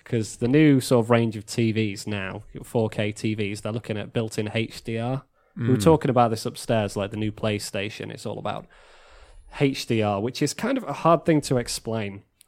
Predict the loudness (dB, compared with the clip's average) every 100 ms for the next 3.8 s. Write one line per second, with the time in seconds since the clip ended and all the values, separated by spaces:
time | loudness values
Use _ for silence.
0 | _ -4 -2 0 0 -2 -4 -2 -2 -4
1 | -8 -12 _ -16 -6 -2 0 0 -4 -4
2 | 0 2 2 2 0 0 0 2 4 2
3 | 0 -2 -2 -2 -2 -2 -4 -6